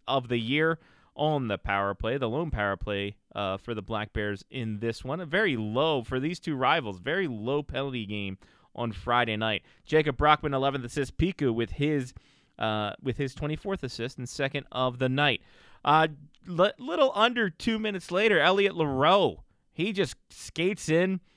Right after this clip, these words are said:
off a nice little breakout pass from Dimitri Kibru, wires it for his eighth of the season. Kibru, his eighth assist, and Trace Johnson with his fourth assist of the season. It puts Maryland up three to nothing. But late,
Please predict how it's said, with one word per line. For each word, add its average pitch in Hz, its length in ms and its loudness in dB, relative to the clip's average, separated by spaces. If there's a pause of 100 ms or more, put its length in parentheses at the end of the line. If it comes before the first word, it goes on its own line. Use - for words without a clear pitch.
(180)
off 139 180 4
a 143 60 2
nice 165 240 2
little 175 120 4
breakout 160 460 4
pass 170 280 2
from 147 120 -4
Dimitri 139 460 -4
Kibru, 175 500 -2 (160)
wires 170 720 6
it 98 280 -10 (580)
for 135 120 -4
his 175 300 2
eighth 165 280 0
of 135 100 -6
the 117 80 -6
season. 147 480 -4 (420)
Kibru, 160 400 2
his 156 260 2
eighth 170 200 2
assist, 160 380 -2
and 143 100 -4
Trace 180 260 -2
Johnson 160 560 -2 (420)
with 123 140 0
his 135 160 2
fourth 139 320 0
assist 123 300 -4
of 123 80 -4
the 113 80 -2
season. 131 360 -4
It 165 140 -10
puts 143 180 0
Maryland 139 380 2
up 131 220 2 (400)
three 170 500 2
to 147 140 0
nothing. 147 440 2
But 117 200 0
late, 147 320 2